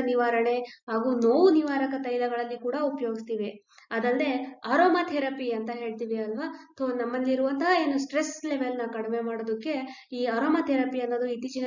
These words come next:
ದಿನಗಳಲ್ಲಿ ತುಂಬಾ ಪಾಪ್ಯುಲರ್ ಆಗ್ತಾ ಇದೆ. ಅದರಲ್ಲೂ ಕೂಡ ಇದನ್ನ, ಇದರ ಎಣ್ಣೆಯನ್ನ ನಾವು ಬಳಸ್ತೀವಿ. ನಂತರ ಇದರ ಉತ್ಪಾದನೆಗೆ ಮಣ್ಣು ಮತ್ತು ಹವಾಮಾನ.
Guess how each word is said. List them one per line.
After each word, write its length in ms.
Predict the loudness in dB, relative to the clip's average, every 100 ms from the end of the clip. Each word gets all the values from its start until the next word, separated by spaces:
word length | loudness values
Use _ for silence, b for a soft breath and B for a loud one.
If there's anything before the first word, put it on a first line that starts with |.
| 0
ದಿನಗಳಲ್ಲಿ 560 | 2 0 0 0 -2
ತುಂಬಾ 260 | -2 -2 0
ಪಾಪ್ಯುಲರ್ 500 | 0 -2 -2 -4 -4
ಆಗ್ತಾ 260 | -6 -6
ಇದೆ. 380 | -4 -2 -4 B B B B
ಅದರಲ್ಲೂ 440 | -2 0 0 0
ಕೂಡ 180 | -2 -2
ಇದನ್ನ, 480 | 0 0 -2 -2 -2 -2 -2 -4 -6
ಇದರ 160 | -4 0
ಎಣ್ಣೆಯನ್ನ 540 | 0 2 4 4 4 2
ನಾವು 360 | 0 0 -2 0
ಬಳಸ್ತೀವಿ. 360 | 0 0 -6 -14 _ _ _ _ _ _ _ _ _
ನಂತರ 280 | 2 4 6 6 6 2
ಇದರ 120 | 0
ಉತ್ಪಾದನೆಗೆ 1120 | 2 2 2 4 4 4 2 -2 -4 -10 -16 -4
ಮಣ್ಣು 340 | -2 2 0
ಮತ್ತು 380 | 0 0 2 2
ಹವಾಮಾನ. 520 | 0 0 0 -2 -6